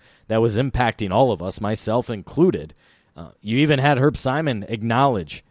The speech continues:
in a, a roundtable with about five of us that, and to quote, "There's a disconnect because, like, fifteen to twenty percent of fans can't even get the game, which is really heartbreaking," end quote. He said that when we were talking about this situation. We saw Mark Cuban address it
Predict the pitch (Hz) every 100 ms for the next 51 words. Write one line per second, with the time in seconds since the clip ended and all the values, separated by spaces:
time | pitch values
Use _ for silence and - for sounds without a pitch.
0 | _ - 113 101 85 117 95 104 143 123
1 | 127 113 120 113 107 110 107 - 117 143
2 | 117 82 78 - 95 - _ _ _ 113
3 | 113 113 - 131 - - 131 143 131 151
4 | 175 151 110 73 - 110 135 127 131 -
5 | 160 - - 156 127 127 147 147 143 -
6 | 135 139 135 - 139 135 123 - 143 135
7 | 127 123 113 131 110 107 127 117 107 98
8 | _ _ - 104 117 120 87 120 113 -
9 | 127 92 92 - 85 90 82 85 71 _
10 | _ _ - 170 - 180 123 85 - 113
11 | 120 131 127 135 139 135 120 113 120 107
12 | 117 - 104 113 - 139 127 - 123 127
13 | 123 - 151 151 147 120 135 - 135